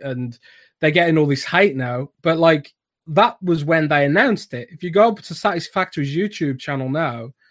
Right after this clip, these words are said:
most people have gotten over it. And the annou-, Satisfactory came out this week, and, like, when in the announcement trailer on YouTube, they had, like, four thousand dislikes and, like, a hundred likes. But now if you look at the Satisfactory,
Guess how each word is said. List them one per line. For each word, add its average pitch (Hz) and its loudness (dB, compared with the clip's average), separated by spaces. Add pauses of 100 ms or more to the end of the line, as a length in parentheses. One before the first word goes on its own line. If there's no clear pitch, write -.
(440)
most 226 2
people 226 0
have 170 0
gotten 165 0
over 175 0
it. 113 -12
And 156 -2
the 165 4
annou-, 170 0 (100)
Satisfactory 208 -2
came 156 0
out 147 0
this 165 -6
week, 127 -4 (440)
and, 143 2
like, 139 0
when 208 2
in 196 2
the 208 6
announcement 190 2
trailer 214 2
on 143 0
YouTube, 190 -2 (420)
they 165 4
had, 170 4
like, 156 2
four 175 2
thousand 156 0
dislikes 151 -2
and, 139 -4
like, 135 -4
a 131 -10
hundred 135 -4
likes. 131 -6 (460)
But 160 -2
now 180 6
if 226 2
you 196 2
look 190 0
at 165 -4
the 165 -6
Satisfactory, 156 0